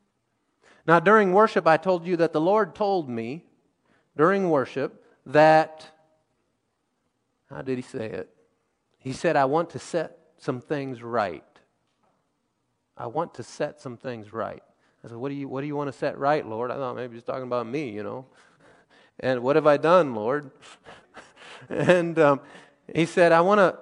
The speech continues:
I want to set some theology right. I want to set some thinking right." Okay.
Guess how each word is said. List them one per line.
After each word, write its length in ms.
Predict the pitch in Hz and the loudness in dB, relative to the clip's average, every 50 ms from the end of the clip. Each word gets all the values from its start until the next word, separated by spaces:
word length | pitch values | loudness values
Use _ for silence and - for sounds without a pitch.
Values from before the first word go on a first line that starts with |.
| - | -8
I 140 | - 147 147 | -4 -2 0
want 220 | 165 185 202 196 | 0 0 0 -2
to 80 | - 170 | -4 -8
set 300 | - - 190 180 170 - | -6 -4 -4 -4 -4 -2
some 220 | - 170 156 143 | -2 -2 -2 -2
theology 840 | - - - 160 147 147 170 185 190 185 165 143 127 123 120 110 110 | -4 -4 -4 -2 0 2 4 4 6 6 4 2 0 -4 -8 -8 -6
right. 400 | 107 107 110 104 107 117 147 - _ | -6 -4 -4 -4 -4 -6 -8 -10 _
I 120 | - 139 139 | -6 -2 0
want 280 | 147 160 175 180 160 | 2 4 2 2 0
to 80 | - 165 | -6 -10
set 340 | 147 - - 170 165 - - | -8 -4 -4 -4 -4 -4 -6
some 200 | - 151 135 131 | -6 -6 -6 -6
thinking 580 | - _ 202 190 185 - - - 104 98 98 | -6 _ -6 -6 -6 -6 -10 -14 -14 -14 -12
right." 280 | 95 101 92 - - - _ _ _ _ _ _ _ _ _ _ _ _ _ _ _ _ _ _ _ _ _ _ _ - | -10 -10 -10 -12 -14 -18 _ _ _ _ _ _ _ _ _ _ _ _ _ _ _ _ _ _ _ _ _ _ _ -8
Okay. 420 | 117 151 147 - 151 135 156 170 | -8 -6 -4 -4 -4 -4 -4 -6